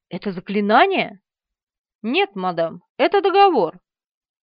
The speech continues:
Иветта, наморщив лобик от усилий, пробежала глазами документ. «Ты хочешь Авиллу? Мою Авиллу?»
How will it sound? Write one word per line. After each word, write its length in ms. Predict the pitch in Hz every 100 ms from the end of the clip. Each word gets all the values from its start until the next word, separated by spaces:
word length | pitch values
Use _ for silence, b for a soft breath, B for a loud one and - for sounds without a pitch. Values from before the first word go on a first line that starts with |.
| _ _ _
Иветта, 560 | - 185 165 214 311 214
наморщив 560 | 196 208 240 - 190 -
лобик 380 | 190 370 381
от 140 | 170 262
усилий, 520 | 262 - 196 151 180 _ _ -
пробежала 560 | 214 214 190 247 349
глазами 480 | 294 339 320 247 180
документ. 580 | 175 226 220 175 151 _ _ _ _ _ _ _ _ _ _ _ _ _ _
«Ты 120 | 185
хочешь 520 | 175 - 202 202 190
Авиллу? 800 | 208 196 170 196 233 320 381 370 _ _ _ _ -
Мою 640 | 208 214 196 196 320 277
Авиллу?» 800 | 202 196 185 277 440 403 240 -